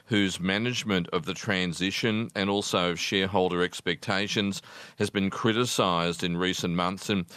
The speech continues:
she could find herself out of the job if, uh, Mike Cannon-Brookes ends the day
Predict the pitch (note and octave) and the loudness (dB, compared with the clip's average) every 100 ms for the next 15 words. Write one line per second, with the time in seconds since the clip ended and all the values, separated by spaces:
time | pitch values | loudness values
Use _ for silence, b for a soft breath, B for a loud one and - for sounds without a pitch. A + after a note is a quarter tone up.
0 | B B - C3 - - D3+ D3 C#3 G2+ | B B -2 -2 0 4 4 4 2 4
1 | G2 E2+ - G2+ F#2+ F#2 G2 F2+ E2+ D2 | 4 0 2 2 4 2 2 -2 -2 -2
2 | A2 G#2+ A#2+ F2 F2 - F2+ F2 F#2 F#2+ | 2 4 4 2 -2 0 0 2 2 0
3 | - G2+ F2+ D#2+ F#2 F2+ G2+ F#2+ F#2+ F2 | -2 -2 -2 -2 -4 -2 0 0 0 -2
4 | F2 F2 F2 | 0 2 0